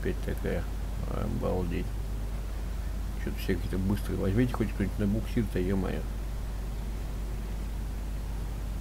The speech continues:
Все такие маленькие, какие-то низкие. Я, блин, тут как на девятиэтажке еду.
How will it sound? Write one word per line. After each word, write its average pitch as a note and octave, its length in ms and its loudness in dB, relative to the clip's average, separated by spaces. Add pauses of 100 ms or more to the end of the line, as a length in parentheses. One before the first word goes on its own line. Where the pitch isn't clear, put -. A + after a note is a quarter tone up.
(120)
Все - 180 -2
такие - 340 0 (120)
маленькие, G2+ 420 4 (120)
какие-то - 280 0
низкие. G2 480 2 (4000)
Я, F#2 120 2
блин, F#2+ 260 4
тут F#2+ 180 2
как - 200 2
на G2 80 6
девятиэтажке G2+ 840 4
еду. F#2 280 2